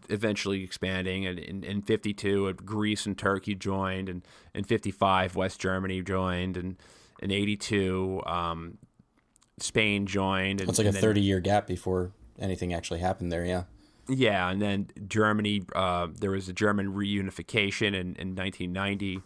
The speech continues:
Speaker 2: Right.
Speaker 1: And then
Speaker 2: But they were technically half in anyway, so.
Speaker 1: They were technically half in, but, um, I, I guess the ones that are seen as provocative, really, um, 'cause it makes sense that Germany is gonna be in nato. Like, there's, and that nato's in,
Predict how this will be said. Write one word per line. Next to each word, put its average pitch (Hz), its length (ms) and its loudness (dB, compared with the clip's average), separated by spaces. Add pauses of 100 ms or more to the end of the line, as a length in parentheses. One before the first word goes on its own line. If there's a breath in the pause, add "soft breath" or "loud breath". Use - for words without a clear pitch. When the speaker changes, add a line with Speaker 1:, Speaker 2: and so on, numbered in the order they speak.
(680)
Speaker 2:
Right. 87 220 2
Speaker 1:
And 110 80 0
then 101 360 0 (180)
Speaker 2:
But 226 120 2
they 202 100 4
were 175 80 6
technically 107 520 2
half 92 280 2
in 80 140 -4
anyway, 73 380 -6
so. - 340 -6 (520)
Speaker 1:
They 127 380 2
were 120 80 6
technically 113 520 2
half 95 280 0
in, 92 200 -2
but, - 260 -2 (480 soft breath)
um, 92 480 0
I, 117 300 -6 (100)
I 127 60 4
guess 151 180 4
the 143 100 4
ones 131 360 6
that 113 180 8
are 104 100 4
seen 117 240 2
as 98 80 0
provocative, 101 840 2
really, 90 540 0 (280)
um, 80 560 -2
'cause - 120 -12
it 110 60 4
makes 101 240 -2
sense 101 220 2
that 87 100 -4
Germany 90 380 -2
is 85 120 -6
gonna 82 260 -6 (120)
be 87 140 -4
in 80 100 -8
nato. 80 420 -4
Like, 80 200 -10
there's, 87 200 -8 (360)
and 101 100 -2
that 101 160 -2
nato's 95 440 4
in, 87 160 -6